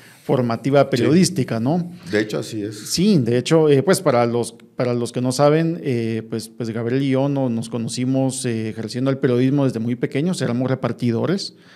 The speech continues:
Speaker 1: éramos voceadores de, de, de, de prensa.
Speaker 2: Claro. Mi esquina está en la catorce calle.
Speaker 1: Sí, yo, yo pasaba caminando ahí y, y siempre nos mirábamos. Luego lustrábamos zapatos.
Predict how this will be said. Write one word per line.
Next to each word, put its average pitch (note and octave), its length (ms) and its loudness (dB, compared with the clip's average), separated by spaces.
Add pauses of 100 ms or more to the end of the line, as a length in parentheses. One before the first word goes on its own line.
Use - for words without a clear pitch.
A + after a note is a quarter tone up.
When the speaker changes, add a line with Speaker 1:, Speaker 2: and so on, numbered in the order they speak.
(100)
Speaker 1:
éramos C3+ 320 4
voceadores B2 560 0
de, A2 340 -2
de, A2 440 -6
de, G#2+ 260 -12
de A2 100 -6
prensa. C#3 420 -2
Speaker 2:
Claro. - 80 -20 (320)
Mi G2+ 60 -6
esquina B2 340 -4
está A#2+ 260 -2
en A2+ 60 -4
la G#2+ 140 -6
catorce F#2 500 -8
calle. F#2+ 540 -10 (240)
Speaker 1:
Sí, - 560 2
yo, C#3+ 280 2
yo D#3 160 2
pasaba C#3+ 240 2
caminando C3 400 0
ahí C3 180 -2 (140)
y, B2 380 -6
y A#2 80 -6
siempre C3+ 280 -4
nos C#3 100 0
mirábamos. B2+ 540 0
Luego A#3 200 8
lustrábamos C#3+ 520 4
zapatos. - 500 -2